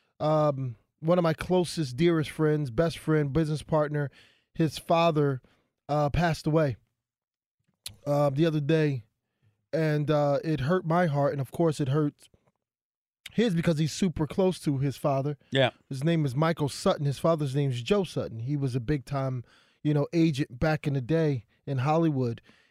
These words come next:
Speaker 1: And, uh, amazing man. And, you know, some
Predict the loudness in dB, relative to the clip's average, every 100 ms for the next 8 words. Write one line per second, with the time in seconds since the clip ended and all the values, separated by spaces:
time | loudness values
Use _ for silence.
0 | _ _ -4 0 0 0 2 2 4 2
1 | 0 -4 -4 0 4 4 4 2 2 2
2 | 0 -2 -8 -2 0 2 2 0 -4 -12
3 | -2 0 0 -2 0 0